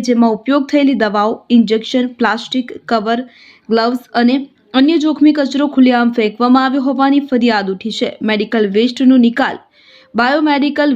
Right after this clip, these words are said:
વેસ્ટ મેનેજમેન્ટ રૂલ્સ બે હજાર છવ્વીસ હેઠળ કડક રીતે નિયંત્રિત છે.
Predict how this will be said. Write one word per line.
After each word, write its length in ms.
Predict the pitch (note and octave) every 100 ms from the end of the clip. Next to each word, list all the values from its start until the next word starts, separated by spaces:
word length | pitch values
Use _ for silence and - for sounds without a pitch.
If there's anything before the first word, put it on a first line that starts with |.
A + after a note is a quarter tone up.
| G#3+
વેસ્ટ 340 | B3+ C#4+ - D4 B3+
મેનેજમેન્ટ 640 | A#3 A#3+ B3 B3 B3+ C4+ D4+ D4+ - - - A#3
રૂલ્સ 300 | C4 D4 D4 E4 E4
બે 100 | B3+ C4
હજાર 260 | A3+ B3+ A#3
છવ્વીસ 520 | - A#3+ A#3+ E4 -
હેઠળ 320 | A#3+ A#3 F#3 A#3+
કડક 340 | C4 C#4 E4+ D4+
રીતે 180 | D4+ D4 C4+
નિયંત્રિત 560 | C4+ A#3 G#3+ F#3 - F#3+
છે. 160 | B3